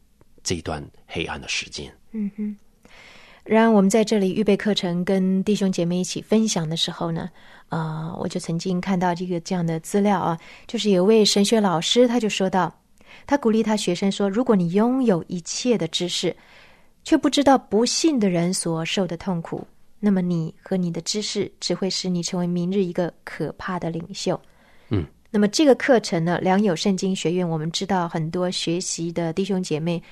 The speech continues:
Speaker 2: 在教会里面是领袖的角色。
Speaker 1: 嗯哼。
Speaker 2: 但愿这一切的学习啊，我们不论是查考圣经或者思想圣经呢，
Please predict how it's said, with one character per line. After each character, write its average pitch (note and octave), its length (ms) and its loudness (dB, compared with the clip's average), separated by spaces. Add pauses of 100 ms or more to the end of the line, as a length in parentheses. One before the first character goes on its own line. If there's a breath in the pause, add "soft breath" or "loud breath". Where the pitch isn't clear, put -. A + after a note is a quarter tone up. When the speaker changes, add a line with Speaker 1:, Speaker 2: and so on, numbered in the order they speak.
(140 soft breath)
Speaker 2:
在 F3 140 -2
教 F#3+ 240 0
会 F#3+ 160 -2
里 E3+ 100 -2
面 E3+ 240 -4
是 - 240 -6 (160)
领 E3 260 -2
袖 F3+ 220 -2
的 E3 100 -6
角 E3 240 -10
色。 - 240 -6 (100)
Speaker 1:
嗯 F2 180 -4
哼。 E2 100 -8 (160 loud breath)
Speaker 2:
但 G3+ 140 2
愿 F#3+ 160 4
这 G#3+ 100 2
一 F#3+ 140 4
切 F#3 340 -2
的 E3 80 -4
学 E3 260 -4
习 E3 300 -2
啊， D3+ 100 0
我 - 80 -8
们 E3 120 -4
不 F3+ 100 -4
论 F3 100 0
是 F3 120 -8
查 E3+ 200 -6
考 D#3+ 220 -4
圣 F3 260 -2
经 F3 240 -4
或 E3+ 160 -2
者 - 80 -6
思 - 220 -6
想 E3+ 220 -4
圣 F#3+ 200 0
经 F3+ 220 -2
呢， F3 100 -2